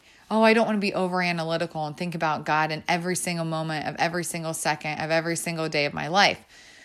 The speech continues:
But in the reality, that is what it is. God is always working, always. Every second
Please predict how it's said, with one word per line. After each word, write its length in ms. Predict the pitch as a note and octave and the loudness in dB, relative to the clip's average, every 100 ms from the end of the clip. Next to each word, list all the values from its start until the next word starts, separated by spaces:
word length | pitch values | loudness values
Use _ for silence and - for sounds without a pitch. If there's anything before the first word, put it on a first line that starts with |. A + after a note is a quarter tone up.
| - - _ _ - | -20 -20 _ _ -4
But 140 | F#3+ | 0
in 160 | F#3+ G3+ | 2 4
the 100 | A3+ | 4
reality, 840 | B3 G#3+ D#3 D#3+ F#3+ A#3+ C#4 D4 - _ _ _ _ _ - | 4 2 2 2 0 2 0 -2 -6 _ _ _ _ _ 0
that 260 | F#3+ G#3+ A3 | 8 8 8
is 220 | A#3+ G3+ | 4 4
what 140 | G#3+ | 4
it 120 | G3 | 4
is. 260 | G3+ D3+ - - - D#3 | 4 2 -2 -14 -20 -10
God 380 | E3 E3 F#3 A3 | 0 4 4 4
is 240 | C4 A#3+ - | 4 2 -2
always 840 | - F3 F#3 F#3 G3 F#3+ F#3+ F#3 - _ - | 0 4 4 2 0 0 0 -2 -6 _ -10
working, 720 | D3+ F3 F3+ D#3+ - F#2+ - _ _ - | 0 0 0 -4 -4 -8 -12 _ _ 2
always. 540 | F#3 C4+ F3 - - - - - - - | 6 8 6 0 -8 -14 -20 -20 -4 4
Every 300 | G#3+ B3+ C#4 | 4 4 2
second 480 | - F#3+ F#3 F#3 | 2 0 0 -4